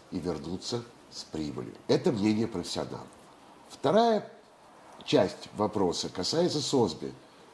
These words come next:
По большому счету, Сосби в мире real estate это как Financial Times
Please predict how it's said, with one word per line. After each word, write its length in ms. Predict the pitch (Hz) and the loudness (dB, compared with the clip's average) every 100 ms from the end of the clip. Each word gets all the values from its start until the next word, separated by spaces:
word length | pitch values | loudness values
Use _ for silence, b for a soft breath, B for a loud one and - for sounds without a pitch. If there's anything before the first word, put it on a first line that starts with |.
| - | -10
По 80 | 87 | 0
большому 400 | 151 151 190 175 | 2 2 2 2
счету, 380 | - 220 160 131 | 6 6 6 -2
Сосби 540 | - 196 208 131 127 | 0 2 2 2 -2
в 180 | 95 117 | -2 0
мире 420 | 196 165 123 110 | 2 6 4 4
real 200 | 120 139 | 2 2
estate 580 | 135 - 202 190 180 - | 2 4 4 4 0 -4
это 180 | 123 127 | -4 -4
как 240 | 123 131 - | -2 -4 2
Financial 580 | 120 110 107 - 78 - - | 0 2 0 -2 -8 -10 0
Times 500 | 160 190 156 - | 4 4 2 -6